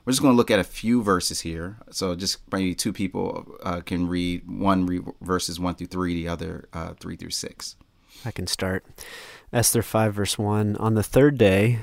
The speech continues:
Speaker 2: Esther put on her royal robes and stood in the inner court of the palace in front of the king's hall. The king was sitting on his royal throne in the hall facing the entrance. When he saw Queen Esther standing in the court, he was pleased with her and held out to her the golden scepter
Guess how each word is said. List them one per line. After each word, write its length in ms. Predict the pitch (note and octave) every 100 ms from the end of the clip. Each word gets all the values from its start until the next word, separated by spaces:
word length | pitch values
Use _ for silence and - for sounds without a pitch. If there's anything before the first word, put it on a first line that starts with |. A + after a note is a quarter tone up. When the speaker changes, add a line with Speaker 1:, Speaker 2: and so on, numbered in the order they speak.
| -
Speaker 2:
Esther 380 | G#2+ - A#2 G#2
put 220 | - A2+
on 140 | A2
her 100 | G2+
royal 340 | G2 G#2+ A2+ A2+
robes 400 | F#2 F#2+ G2+ -
and 120 | F#2+
stood 360 | - G#2 G#2
in 80 | G2+
the 120 | G2
inner 180 | G2 G#2
court 320 | - - G2
of 80 | F#2+
the 80 | F#2
palace 580 | - A#2 G#2+ F#2 F#2+ -
in 80 | F#2
front 260 | - G#2
of 80 | G2
the 60 | F#2+
king's 360 | - F#2+ G2
hall. 420 | - F#2+ F2+ G2 - - _ _ _ -
The 80 | A#2
king 240 | - B2+
was 120 | A2+
sitting 480 | - A#2+ A#2 A#2 A2+
on 140 | G2+ G2+
his 220 | F#2+ -
royal 260 | A2 G#2
throne 400 | - - A2 G#2+
in 60 | F#2+
the 80 | F#2 -
hall 220 | F#2 F#2
facing 500 | - - G#2+ - F#2+
the 160 | F#2 -
entrance. 680 | G2+ - E2+ - - - - _ - _ - -
When 120 | A2
he 80 | G#2+
saw 300 | - A#2+ A#2+
Queen 300 | - A2+ G2
Esther 340 | A2 - G#2
standing 420 | - - A2 A2
in 80 | G2+
the 80 | F#2+
court, 380 | - B2+ A2+ G#2+
he 100 | G#2
was 160 | F#2+
pleased 420 | - - B2+ B2
with 180 | F#2+ -
her 200 | F#2+ F#2
and 140 | F2+ F2+
held 240 | G#2+ G2+
out 260 | G#2 G2 - _ _ -
to 160 | A2+ F2+
her 220 | F#2 F2
the 120 | F#2+
golden 420 | - G#2 G#2+ G#2+
scepter 540 | G2+ - G#2 - E2+